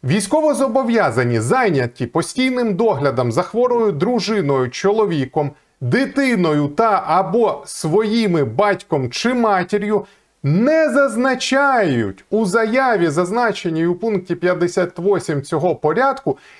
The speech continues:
інформацію про інших працездатних членів сім'ї, які зобов'язані та можуть здійснювати постійний догляд. Об этом мы уже говорили, эта информация в сети была ещё на прошлой неделе.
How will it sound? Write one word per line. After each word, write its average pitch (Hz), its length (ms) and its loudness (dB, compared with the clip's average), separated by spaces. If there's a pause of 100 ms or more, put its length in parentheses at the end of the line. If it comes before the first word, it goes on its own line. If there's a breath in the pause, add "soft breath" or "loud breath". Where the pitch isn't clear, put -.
інформацію 233 960 0
про 185 220 0
інших 247 600 -2
працездатних 170 800 -2
членів 196 520 0
сім'ї, 208 440 -2
які 208 280 0
зобов'язані 190 840 0
та 185 260 0
можуть 196 540 0
здійснювати 175 640 -2
постійний 160 640 -4
догляд. 117 480 -2 (500 loud breath)
Об 196 160 2
этом 269 240 2
мы 233 80 0
уже 214 240 2
говорили, 208 480 2
эта 190 240 2
информация 185 720 0
в - 60 -10
сети 180 420 -2
была 151 460 2
ещё 143 220 -2
на 160 120 0
прошлой 247 480 0
неделе. 196 500 0